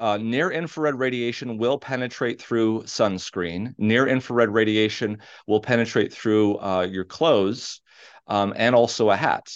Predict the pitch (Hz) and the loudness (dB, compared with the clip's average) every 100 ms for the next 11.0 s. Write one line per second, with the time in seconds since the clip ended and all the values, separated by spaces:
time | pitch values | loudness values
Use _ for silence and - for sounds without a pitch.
0 | - 104 98 98 110 123 117 120 98 123 | -6 2 2 2 0 2 0 -2 -2 -2
1 | 131 127 127 95 82 - - - - 101 | -2 -2 -4 -6 -12 -16 -20 -20 -4 0
2 | 98 98 _ - 123 165 185 175 165 147 | 0 -2 _ 0 2 4 2 2 2 2
3 | 139 196 113 104 101 101 101 - - - | 0 0 0 0 0 0 0 -2 -10 -8
4 | 107 98 117 104 127 165 131 - 131 123 | -4 -4 -6 -2 0 0 -4 -6 -6 -4
5 | - 110 110 98 98 127 143 131 117 98 | -4 -4 -6 -6 0 2 4 2 0 -4
6 | 95 90 123 117 85 - - - - _ | -6 -4 0 0 -2 -8 -10 -12 -18 _
7 | 92 113 117 113 110 113 107 101 104 98 | 0 2 4 2 0 2 2 4 2 4
8 | 92 92 92 - - 90 87 85 85 82 | 2 0 -6 -10 -6 -2 0 0 -4 -10
9 | 90 85 85 85 80 98 104 - 120 113 | -6 -2 -2 -4 -8 -2 0 4 2 4
10 | 90 87 82 78 101 104 117 90 - | 2 2 0 0 0 4 4 4 -2